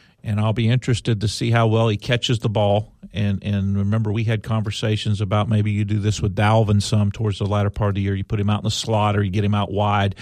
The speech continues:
If Akers has those same type of capabilities, then you've got the opportunity to do that. Uh, the only other thing that's come to my mind is when, when they're in the pistol, uh,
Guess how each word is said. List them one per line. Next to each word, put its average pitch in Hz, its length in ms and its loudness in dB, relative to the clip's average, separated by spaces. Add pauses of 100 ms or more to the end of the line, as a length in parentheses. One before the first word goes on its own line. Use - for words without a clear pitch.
(420)
If 104 120 0
Akers 110 340 2
has 113 280 4
those 110 260 2
same 113 400 0
type 113 380 -2
of 120 160 -2
capabilities, 110 800 4
then 107 200 0 (220)
you've 110 160 -6
got 110 200 -2
the 113 80 -2
opportunity 110 480 -2
to 92 100 -4
do 101 160 0
that. 110 480 0 (400)
Uh, 110 180 2
the 110 120 2
only 139 180 4
other 131 100 4
thing 127 220 2
that's 107 180 0
come 110 220 2
to 107 60 2
my 113 180 4
mind 107 320 4
is 101 160 0
when, 110 380 2
when 110 220 -2
they're 104 120 2
in 117 160 2
the 107 80 2
pistol, 110 540 0 (160)
uh, 101 340 -2